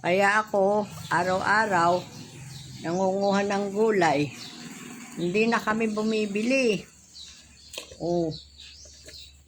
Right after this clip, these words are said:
marami din pong bayabas, panuka. Hindi na kami bibili. Yung mga bayabas namin, o,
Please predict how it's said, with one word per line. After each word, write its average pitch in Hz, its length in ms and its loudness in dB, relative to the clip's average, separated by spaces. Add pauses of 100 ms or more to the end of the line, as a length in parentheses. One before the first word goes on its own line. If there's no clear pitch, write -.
marami 208 480 0
din 220 160 0
pong 226 240 0
bayabas, 220 960 4
panuka. 214 800 4 (240)
Hindi 185 160 -2
na 202 160 0
kami 202 320 -2
bibili. 190 800 0
Yung 175 160 0
mga 202 240 0
bayabas 226 640 2
namin, 220 720 2 (880)
o, 170 160 -4